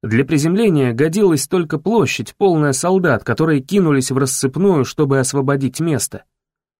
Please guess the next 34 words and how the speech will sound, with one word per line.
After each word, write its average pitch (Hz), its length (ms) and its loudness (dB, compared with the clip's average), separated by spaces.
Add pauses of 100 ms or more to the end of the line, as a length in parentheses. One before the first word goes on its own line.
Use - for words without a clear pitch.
(200)
Разведчик, 143 640 -2
в 170 60 -4
общем-то, 170 580 -2
ничего 196 400 -2
не 190 140 0
испускал, 185 600 -2 (320)
да 226 120 -4
и 202 100 2
жара 175 300 2
от 120 100 -2
него 135 240 2
было 131 240 2
мало, 120 360 -2 (180)
но... 135 480 2 (720)
Очень 190 480 -2
уж 170 160 -4
он 165 220 -2
был 165 200 0
огромный. 143 640 0 (640)
Мне 208 220 -2
даже 190 260 2
отвернуться 190 580 0
пришлось. 143 560 -2 (640)
Волна 165 500 2
воздуха 147 500 0
при 135 120 -4
контакте 151 600 -2
с 127 40 0
землей 143 500 2
чуть 143 280 -4
не 147 100 0
валила 170 360 0
с - 120 -6
ног. 185 300 -4